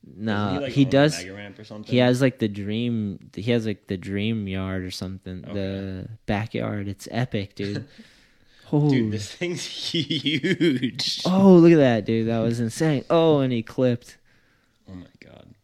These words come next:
Speaker 2: That, that, like, falling does not seem fun on
Speaker 1: Was that a frontside three sixty stalefish?
Speaker 2: Something like that.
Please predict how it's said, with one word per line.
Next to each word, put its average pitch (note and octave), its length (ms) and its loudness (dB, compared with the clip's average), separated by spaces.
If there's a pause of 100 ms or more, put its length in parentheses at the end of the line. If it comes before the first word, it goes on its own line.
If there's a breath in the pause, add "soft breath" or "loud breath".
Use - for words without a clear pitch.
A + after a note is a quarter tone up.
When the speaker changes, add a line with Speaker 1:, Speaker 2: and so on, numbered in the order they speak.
(140)
Speaker 2:
That, E2 240 -14
that, F2 160 -14
like, E2+ 140 -18 (420)
falling C#2+ 380 -16
does A#1+ 180 -20
not G1+ 200 -20
seem - 220 -16
fun G1+ 260 -20
on G1+ 60 -20
Speaker 1:
Was B2 120 0
that D3+ 140 4
a - 20 0
frontside C3 720 -2
three B2+ 160 0
sixty - 400 -4
stalefish? A2+ 880 -4
Speaker 2:
Something D2+ 320 -12
like D2 160 -20
that. C#2+ 300 -20